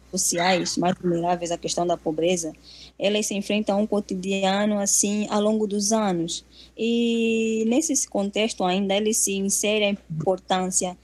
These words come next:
de uma noção de vida em que muitos angolanos não, ou muitos angolanos não, o governo não cria políticas que, que melhorem essa condição, essa condição, né?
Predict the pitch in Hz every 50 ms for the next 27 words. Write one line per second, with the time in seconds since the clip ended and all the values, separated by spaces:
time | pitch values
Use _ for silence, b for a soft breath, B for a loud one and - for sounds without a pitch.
0 | b b b b - 202 214 214 208 196 196 202 - - 220 214 220 220 202 208
1 | 196 180 175 190 202 214 220 196 196 185 180 175 - - - - - 190 185 190
2 | 185 - - 190 190 185 185 180 180 180 175 175 170 - - - - - - -
3 | - 208 208 220 220 202 202 202 202 208 202 208 226 247 262 254 240 226 233 226
4 | 220 220 220 220 220 220 214 208 - - - - 202 202 196 190 - - 226 196
5 | 208 202 196 185 180 180 180 180 185 180 - 180 170 160 165 175 175 196 202 190
6 | 196 202 208 220 220 214 190 190 190 202 208 - 240 226 226 220 220 220 220 214
7 | - - - 185 185 214 247 - 208 - - 165 170 - - - _ _ _ _
8 | - - - - 214 190 185 185 185 185 185 180 180 180 180 180 175 175 175 175
9 | 175 180 - - - - - - - - - _ - - 220 220 220 220 214 202
10 | 202 196 190 190 190 190 185 185 185 180 180 180 180 180 175 175 180 196 214 220
11 | 220 220 220 233 233 226 208 208 208 - - 202 - 196 190 185 185 - - -
12 | 202 190 190 185 175 196 - 196 185 - 180 180 165 170 - - 175 165 160 165
13 | 160 160